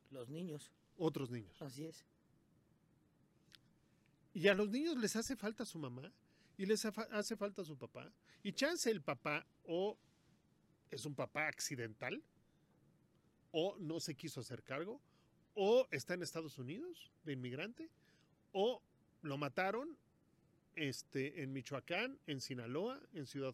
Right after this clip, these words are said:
Speaker 2: Juárez.
Speaker 1: Digo, en el Estado de México.
Speaker 2: En el, o en la Ciudad de México.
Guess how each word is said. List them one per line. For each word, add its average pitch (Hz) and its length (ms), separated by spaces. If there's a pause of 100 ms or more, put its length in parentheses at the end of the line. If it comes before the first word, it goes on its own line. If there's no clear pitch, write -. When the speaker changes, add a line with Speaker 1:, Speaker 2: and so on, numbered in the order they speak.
Speaker 2:
Juárez. 214 420 (1500)
Speaker 1:
Digo, 208 200
en 151 80
el 143 100
Estado 190 300
de 160 80
México. 175 340
Speaker 2:
En 156 120
el, 156 180
o 160 160
en 151 80
la 147 100
Ciudad 143 240
de 123 80
México. - 340